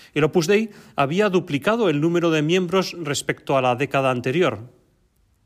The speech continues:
Entre los datos recogidos durante el tercer Congreso General, celebrado en Roma en mil novecientos sesenta y uno, se calculaba que había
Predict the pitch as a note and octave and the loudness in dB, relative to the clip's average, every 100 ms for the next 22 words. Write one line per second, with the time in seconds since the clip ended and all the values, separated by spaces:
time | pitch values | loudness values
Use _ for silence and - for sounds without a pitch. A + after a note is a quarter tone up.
0 | _ _ _ _ _ _ _ _ _ - | _ _ _ _ _ _ _ _ _ -8
1 | D3+ E3 D#3 D3 G3+ G#3+ G3 F3+ D#3 - | -2 0 2 0 0 -2 -4 -4 -4 -4
2 | - F3 E3+ D#3 C#3+ C#3 B2 C3 A2+ B2 | -4 -2 -2 -2 0 0 0 -4 -2 -6
3 | - D#3+ F3 E3+ D3+ C3+ B2+ F#3+ - C3+ | -2 0 0 -2 -4 -4 -2 -2 -2 -6
4 | C3+ B2 C#3 C3 B2 - _ _ _ _ | -4 0 0 0 -6 -16 _ _ _ _
5 | _ _ - C#3 C#3+ B2+ F3+ G3 E3+ F3 | _ _ -8 -4 0 0 0 -2 0 0
6 | E3+ A#2+ A2 - _ _ _ - D3 C#3+ | 0 -2 -6 -16 _ _ _ -10 -4 -2
7 | F3+ F3 D3 B2+ B2 D3+ D3 C3+ - - | 0 0 -2 -2 -2 -4 -4 -6 -8 -10
8 | B2+ C#3+ B2+ B2 D3 C#3+ A#2+ A#2 - _ | -8 -6 -4 -2 -2 -2 -4 -10 -20 _
9 | _ _ _ _ _ _ _ - - F3 | _ _ _ _ _ _ _ -8 -4 -2
10 | D3 E3 G3 A#3 F#3+ F#3 G3+ A3 G#3+ | 0 0 0 0 -2 -2 -2 -2 -4